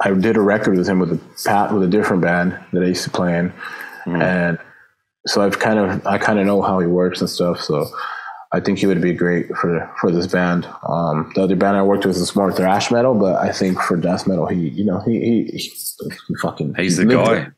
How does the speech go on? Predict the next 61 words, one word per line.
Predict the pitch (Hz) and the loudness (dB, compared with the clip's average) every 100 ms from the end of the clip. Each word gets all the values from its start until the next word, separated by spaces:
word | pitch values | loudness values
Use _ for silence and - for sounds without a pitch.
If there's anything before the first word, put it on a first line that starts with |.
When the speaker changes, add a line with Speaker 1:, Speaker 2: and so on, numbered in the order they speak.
| - | -2
Speaker 1:
Yeah, | 120 95 | 0 2
Speaker 2:
Yeah, | 98 | 2
Speaker 1:
he's | 104 | 2
the | 95 | 4
Speaker 2:
he's, | 110 | 4
Speaker 1:
guy, | 98 | 4
you | 92 | 4
Speaker 2:
he's, | 107 - | 2 0
Speaker 1:
know? | - - | -4 -2
Speaker 2:
he's | 87 85 | 0 2
it. | 113 - - _ _ | 0 -2 -8 _ _
Yeah, | 90 98 | -2 0
I | 87 | 2
mean, | 85 | 4
who | 95 95 | 4 4
Speaker 1:
Yeah, | |
Speaker 2:
else? | 98 - | 2 2
Speaker 1:
so | 87 | 2
Speaker 2:
Who | 85 95 | 2 2
else | 95 | 0
can | 92 | 0
you | 82 | 0
get? | 76 - - - | 0 -2 -4 -4
You | 85 | -2
know, | 85 - - - | -2 -4 -6 -2
I | |
know | 160 135 | 0 2
there, | 95 | 4
I | 92 | 4
know | 87 | 2
Speaker 1:
Yeah. | |
Speaker 2:
there's, | 90 85 | 2 0
there's | 104 80 | 0 -2
Pete, | - 101 95 | -2 -2 -2
Pete | 92 80 | -2 -2
Tagter, | 82 85 80 | -2 -2 -2
and | 87 | 0
there's | 85 | 0
other | 98 95 | 0 0
people | 85 87 71 | 0 -2 0
out | 76 73 | -2 -2
there, | 73 69 | -2 -2
but | 76 | -4
for | - - - - | -6 -10 -8 -2
your | 82 85 107 | 0 2 2
style, | 110 - - 82 92 92 | 2 0 0 2 2 0
that | 80 | 0
American | 78 76 82 85 82 | 0 0 0 0 -2
style | 76 - 78 78 76 | -2 -2 0 0 -2
of | 67 | -4
death | 78 82 | -4 -4
metal, | 80 85 85 | -4 -2 0
there's | 69 | -2
only | 73 | -2
one, | 62 62 65 | -4 -4 -4
and | 58 62 | -4 -6
that's | 67 - | -6 -8
Eric. | - - - _ _ _ _ _ - - - - | -10 -10 -12 _ _ _ _ _ -14 -10 -10 -2
Speaker 1:
Yeah, | 113 113 90 - 85 | 2 4 2 0 0
yeah. | 78 | 0
So | - - 90 87 82 | -2 0 0 0 -2